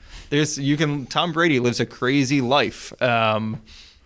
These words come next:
be-, a-, and he follows all of these weird routines and habits. If he can do that about his physical well-being to get to a Super Bowl and, and be,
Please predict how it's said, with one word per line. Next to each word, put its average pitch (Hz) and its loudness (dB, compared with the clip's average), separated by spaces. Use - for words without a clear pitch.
be-, 131 2
a-, 135 4
and 123 2
he 123 2
follows 135 0
all 127 2
of 131 0
these 120 0
weird 127 2
routines 135 0
and 127 0
habits. 135 0
If 135 -4
he 233 2
can 208 0
do 160 2
that 208 2
about 120 0
his 113 -4
physical 156 -2
well-being 175 0
to - -6
get 127 -4
to 131 0
a 127 -2
Super 139 -8
Bowl 185 2
and, 120 -4
and 113 -4
be, 123 0